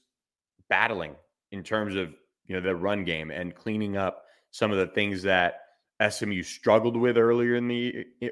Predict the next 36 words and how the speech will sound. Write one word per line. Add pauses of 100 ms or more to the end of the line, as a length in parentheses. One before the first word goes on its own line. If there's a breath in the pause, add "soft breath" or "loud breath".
early
in
the
year
in
the
run
game. (280 loud breath)
You
know,
one
thing
that
is
somewhat
forgotten (560)
in
all
of
that, (420)
um, (880)
progression
the
run
game
showed
in
the
middle
and
back
half
of
the
season
is